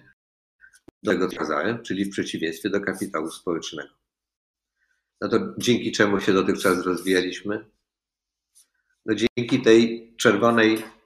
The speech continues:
linii, czyli dzięki gwałtownemu przyrostowi liczby studentów i w związku z tym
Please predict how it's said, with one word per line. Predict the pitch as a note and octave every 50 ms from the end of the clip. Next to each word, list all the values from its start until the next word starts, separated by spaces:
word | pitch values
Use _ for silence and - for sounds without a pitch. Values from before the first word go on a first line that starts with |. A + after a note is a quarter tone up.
| -
linii, | F#2+ G#2+ A2 E2+ D2+ D2 C#2+ - _ _ _ _ _ _ _ _ _ _ _ _ _ _ _ _ _ _ _ _ _ _ _ _ _ _
czyli | - - G#2 F#2+ F#2+ F#2+ F#2 F2 F2+ F2+ - - - - - _ _ -
dzięki | F#2+ F#2+ G#2+ A2+ B2 B2+ A#2 - - A#2+ A#2 A#2 A2+ A#2 - - - _ _ _ _ _ _ _ _ _ _ -
gwałtownemu | - F#3 F3 - C3 D3 D3+ D3 - B2+ A2 - G#2 G#2+ A2 A2 G#2+ G#2+ G#2 G#2 G#2 - - - _
przyrostowi | - - - C3+ G#2 F#2+ F#2+ - - F#2+ G2 F#2 F#2+ F#2+
liczby | E2 E2+ E2 E2+ E2+ E2 E2+ E2+ E2 - - _ _ _ _ _ _ _ _ _ _ _ _ _
studentów | - - - G#2+ F2+ F#2 G2 G2 G2 G2 A2 A2 A2 - - - - _
i | - F#2
w | E2
związku | E2 F#2+ G2 G2+ G2+ - - - E2+
z | - - -
tym | G2 F#2+ F#2+ G2 G2+ G2 -